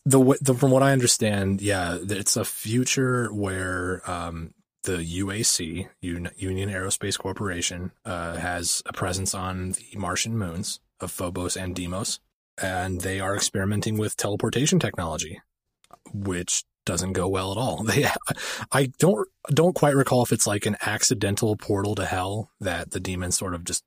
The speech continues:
hijack, or if it was meant to tap into other dimensions originally.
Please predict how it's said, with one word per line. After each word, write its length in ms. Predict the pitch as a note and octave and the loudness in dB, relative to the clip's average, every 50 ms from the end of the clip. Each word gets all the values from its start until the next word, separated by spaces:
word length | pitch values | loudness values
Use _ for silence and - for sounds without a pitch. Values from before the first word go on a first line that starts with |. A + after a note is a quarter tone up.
| _ - | _ -8
hijack, 600 | - - G#2 G#2 A2 A2 B2+ B2 B2 B2 C3 - A#2 | -4 -2 0 0 0 0 0 0 0 0 -2 -2 -2
or 260 | G#2 F#2+ F2+ F2 F2 | -2 0 0 0 -2
if 100 | F2 - | -2 -2
it 60 | G#2 | -2
was 120 | F2+ F2+ F2 | -4 -2 -4
meant 420 | E2+ F2+ F#2 G#2 G2+ - - - _ - | -2 -2 -2 -2 -4 -6 -8 -12 _ -6
to 300 | - A#2+ A2+ A2 G#2 G#2 - _ _ _ _ _ _ _ _ _ - | -2 -2 0 -2 -2 -6 -10 _ _ _ _ _ _ _ _ _ -8
tap 260 | - - A2+ A2 - A#2 | -2 0 0 2 2 2
into 260 | A2+ A2 - B2+ A2+ | 2 2 2 2 2
other 160 | A2+ A#2 A2 | 2 2 2
dimensions 840 | G#2 A2+ A2 A2 A2+ A#2 - A#2+ A#2 A#2 A#2 - - - - - - _ _ _ - | 2 2 2 2 2 0 0 0 0 0 0 0 0 0 -2 -4 -10 _ _ _ -4
originally. 560 | G#2+ F#2+ G2 G2+ - C3+ C3 C3 C#3 C3+ B2+ | -2 -2 -2 0 0 0 0 0 0 0 -2